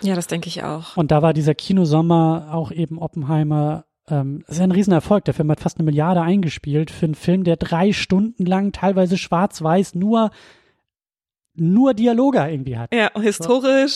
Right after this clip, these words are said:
Speaker 2: So. Historisch,
Speaker 1: Ja.
Speaker 2: Biografie, ähm, so, wo, wo ich auch echt sehr positiv überrascht bin.
Speaker 1: Ja, ist einfach, also erfolgreich war er auf jeden Fall. Das kann man ganz zweifellos sagen.
Speaker 2: Ja.
Speaker 1: Natürlich auch schade, dass du jetzt die andere Hälfte noch nicht miterlebt hast, weil wir haben ja gerade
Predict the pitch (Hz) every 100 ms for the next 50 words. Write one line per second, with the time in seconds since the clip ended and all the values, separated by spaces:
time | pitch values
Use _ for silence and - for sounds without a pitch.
0 | - 226 190 - 233 247 208 214 220 247
1 | 214 214 220 196 208 - 220 220 220 220
2 | 208 165 185 185 185 170 - _ _ -
3 | 185 180 165 160 175 165 180 165 - -
4 | 165 - _ _ _ _ _ _ _ _
5 | _ - 165 165 - 175 156 - 156 160
6 | 135 139 - - 123 123 214 202 - 208
7 | 196 - 185 - - 220 262 220 202 190
8 | 180 190 185 185 175 165 175 196 190 180
9 | 185 - - 185 180 175 175 180 175 208
10 | 262 - 139 143 - - 208 240 - -
11 | 311 392 190 196 214 208 - 226 254 302
12 | 208 - 180 180 175 180 175 165 - 185
13 | 185 190 185 185 208 208 202